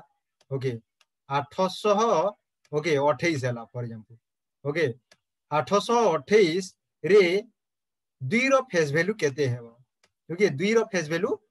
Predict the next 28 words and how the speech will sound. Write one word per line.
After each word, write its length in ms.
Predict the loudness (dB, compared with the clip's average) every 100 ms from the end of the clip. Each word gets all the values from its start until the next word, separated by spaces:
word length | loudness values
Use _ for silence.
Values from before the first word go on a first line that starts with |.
| _
କେତେ 260 | -4 0 0
ହେବ 200 | 0 -4
ତାହେଲେ? 240 | -12 -18 -20 _ _ _ -4
ତାହେଲେ 300 | 0 2 2 0
ଫେସ୍ 320 | -2 -2 2
ଭ୍ୟାଲ୍ୟୁ 200 | 2 2
ମାନେ 220 | 0 -2 -4 -10 _ _
ସେଇ 200 | 0 0
ପାର୍ଟିକୁଲାର 540 | 2 -2 -2 -4 0 0
ନମ୍ବର 300 | 0 0 0
ଯେତେ 280 | 0 0 0
ଜାଗାରେ 260 | 2 0
ଅଛି, 200 | -2 -6
ସେଇଟା 380 | -2 0 0 -2
ହିଁ 120 | -6 -4
ତା 140 | -4
ଫେସ୍ 280 | 0 -2 -2
ଭ୍ୟାଲ୍ୟୁ 220 | -4 -6
ହେବ। 100 | -8 -16 _ _ _
ଏଠାରେ 340 | -4 0 2 0
ଦୁଇ 240 | -2 0
ର 100 | 0
ଫେସ୍ 240 | -2 -6
ଭ୍ୟାଲ୍ୟୁ 180 | -4 -4
କେତେ 220 | -4 -4
ହେବ? 140 | -4 -6
ଦୁଇ 260 | -4 -2
ହେବ। 180 | -2 -6